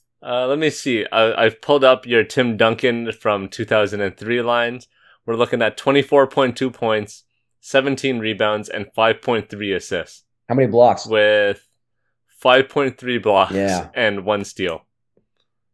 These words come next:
Speaker 2: I remember he had
Speaker 1: Shooting
Speaker 2: that con-, he had
Speaker 1: fifty percent
Speaker 2: the
Speaker 1: from
Speaker 2: qu-,
Speaker 1: the
Speaker 2: uh,
Speaker 1: field.
Speaker 2: quadruple double game, right? Or was it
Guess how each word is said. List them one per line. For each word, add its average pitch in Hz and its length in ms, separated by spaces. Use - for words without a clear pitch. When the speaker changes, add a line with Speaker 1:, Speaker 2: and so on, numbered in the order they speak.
Speaker 2:
I - 60
remember 120 240
he 123 80
had 117 140
Speaker 1:
Shooting 113 120
Speaker 2:
that 101 140
con-, 123 140
he - 40
had 117 80
Speaker 1:
fifty - 20
percent 165 260
Speaker 2:
the 160 80
Speaker 1:
from 98 100
Speaker 2:
qu-, 87 160
Speaker 1:
the - 60
Speaker 2:
uh, 113 140
Speaker 1:
field. - 80
Speaker 2:
quadruple 120 420
double 131 260
game, 85 240
right? 127 160
Or 117 80
was 104 140
it 95 160